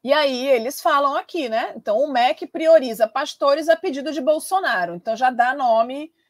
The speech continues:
diretamente a quem está fazendo o pedido, e aí eles vão se aprofundar e trazem essa informação. Inclusive, eles dizem que a prim-, que o primeiro veículo que, ahn, publicou essa matéria, que fez esse, essa pesquisa mais aprofundada, foi o Estadão.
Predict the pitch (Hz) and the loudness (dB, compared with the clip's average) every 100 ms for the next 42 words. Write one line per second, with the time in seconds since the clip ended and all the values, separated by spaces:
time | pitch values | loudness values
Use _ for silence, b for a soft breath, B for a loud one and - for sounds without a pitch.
0 | _ _ 165 233 277 262 269 262 226 233 | _ _ -6 0 2 0 0 -4 -6 -8
1 | - - - 302 294 262 277 277 - 226 | -10 -6 -6 -4 -6 -6 -6 -8 0 2
2 | 285 - 311 269 220 233 262 269 349 269 | 2 -4 -6 -4 -4 -4 -6 -6 -6 -6
3 | 247 240 302 311 311 277 277 330 269 269 | -6 -6 -6 0 0 0 -4 -6 -6 -4
4 | 262 320 330 _ _ _ 285 285 277 269 | -4 -4 -10 _ _ _ -6 -2 -4 -4
5 | 285 262 269 302 302 277 262 254 285 277 | -4 0 0 0 -4 -2 2 2 0 -8
6 | 262 285 269 269 247 277 - 269 254 262 | -8 -10 -8 -8 -6 -8 -8 -4 -4 -4
7 | 349 _ _ _ 220 220 220 190 220 196 | -8 _ _ _ -8 -6 -6 -8 -8 -8
8 | 180 156 170 180 202 196 185 190 175 175 | -8 -8 -6 -6 -8 -6 -6 -6 -10 -12
9 | 185 190 180 202 220 208 190 185 185 208 | -14 -10 -8 -8 -6 -4 -4 -4 -8 -10
10 | 208 - 196 185 220 _ _ _ 190 180 | -10 -6 -2 -2 -4 _ _ _ -2 0
11 | 180 175 175 170 170 170 165 196 202 214 | 2 0 -4 -10 -12 -14 -10 -8 -6 -8
12 | - 208 226 226 214 202 - 190 202 196 | -2 2 2 2 -4 -4 2 2 2 -4
13 | 196 - 214 262 262 - - 208 208 196 | -10 -4 0 0 0 -10 -6 -4 -4 -6
14 | 196 - - 196 196 185 185 190 180 190 | -8 -10 -10 -10 -2 -2 -2 -4 -6 -8
15 | 190 180 180 180 185 - - - 226 240 | -10 -6 -2 0 0 -2 -4 2 4 6
16 | 262 233 214 - 180 170 170 180 | 4 0 -4 -4 -4 -4 -4 -6